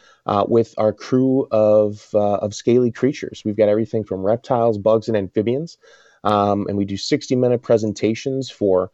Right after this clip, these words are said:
uh, libraries, schools, birthday parties, events, and really any venue that will have us. Um, and more specifically,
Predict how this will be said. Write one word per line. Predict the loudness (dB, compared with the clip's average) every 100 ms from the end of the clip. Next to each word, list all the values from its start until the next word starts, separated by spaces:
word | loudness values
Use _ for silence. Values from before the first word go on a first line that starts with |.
| _ _ -10
uh, | -6 -6 -2
libraries, | 0 2 2 4 4 4 0 -2
schools, | -8 -2 2 4 2 0 -4
birthday | -4 -4 0 -4
parties, | 0 2 2 0 -6 -8 -12 -6
events, | -2 -2 -2 -4 -4
and | 0
really | 0 0 0
any | -2 0
venue | 0 -2 -2
that | -4
will | -6
have | -8 -8 -8
us. | -10 -12 _ _ _ _ -4
Um, | -2 0 0 -4 -8 -2
and | 0 2
more | 2
specifically, | 0 -4 0 0 0 0 0 -2